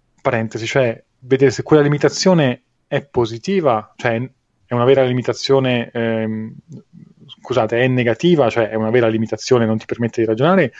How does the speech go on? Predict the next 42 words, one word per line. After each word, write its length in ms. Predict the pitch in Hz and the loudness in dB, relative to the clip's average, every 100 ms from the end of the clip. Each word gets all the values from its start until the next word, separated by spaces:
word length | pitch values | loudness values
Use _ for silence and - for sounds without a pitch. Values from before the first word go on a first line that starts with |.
| - - - - - _ | -20 -20 -20 -20 -20 _
o 100 | 185 | 2
una 140 | 180 | 4
limitazione, 880 | 151 156 185 175 - 143 139 135 131 | 4 4 2 0 2 2 2 0 -2
tra 140 | - | -4
virgolette, 420 | 131 135 147 139 135 | -2 4 4 4 -2
positiva, 520 | 131 139 - 127 120 | -4 -8 -8 -2 -2
che 80 | 120 | -2
significa 540 | - 123 117 117 110 - | -6 -8 -4 -2 -2 -4
una 320 | 120 113 110 _ | -2 -2 -2 _
focalizzazione 1080 | - - 135 123 123 117 139 - 127 135 123 | -12 0 2 2 -2 -4 -6 0 2 2 0
su 200 | - 117 | -4 -6
quelle 240 | - 120 | -2 0
che 60 | 123 | -2
sono 260 | - 120 117 | -4 -2 -2
le 80 | 110 | -2
materie 320 | 110 113 107 | -2 -2 -4
che, 180 | 110 - | -6 -6
che 120 | 123 | -4
serve 380 | - 143 127 123 | 0 2 2 2
sapere 400 | 127 131 127 120 | 2 4 4 2
di 140 | 120 | 0
un 240 | 127 135 131 | -2 0 0
determinato 560 | 120 113 117 110 107 | 0 -2 -4 -4 -2
ambito. 480 | 117 117 113 110 107 _ _ _ _ _ _ _ - - - - | 0 0 0 -4 -6 _ _ _ _ _ _ _ -16 -16 -18 -4
Perché 380 | - 127 151 139 | 0 2 4 2
non 240 | 151 170 | 2 2
so 120 | 196 185 | 2 0
se 180 | - | 0
magari 420 | 123 123 131 120 - _ _ | -2 0 0 -2 -6 _ _
è 100 | 135 | -6
capitato 520 | 139 123 120 127 131 | -4 -4 -4 -6 -6
anche 180 | 127 131 | -4 -4
a 40 | 127 | 0
te, 120 | 135 | 2
a 100 | 135 | 4
me 140 | 180 | 4
a 40 | 165 | 2
volte 280 | 131 - - | 0 -4 -6
è 40 | |
capitato 360 | - 180 127 117 | -4 -2 -2 -2
che 120 | 117 | -4
persone, 680 | - 117 - 175 160 131 | -6 -6 0 2 2 0